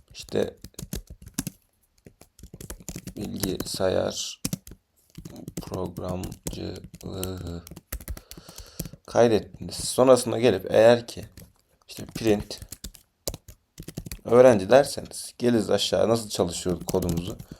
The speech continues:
Python üç. Sonrasında projemizin yani, e, kodumuzun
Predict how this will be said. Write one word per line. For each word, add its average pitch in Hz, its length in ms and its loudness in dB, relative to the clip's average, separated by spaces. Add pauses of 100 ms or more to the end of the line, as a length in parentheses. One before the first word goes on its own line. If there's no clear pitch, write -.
(160)
Python 113 420 4
üç. - 260 -6 (580)
Sonrasında 110 480 4 (600)
projemizin 104 720 2
yani, 95 340 2 (720)
e, 98 400 6
kodumuzun 107 640 2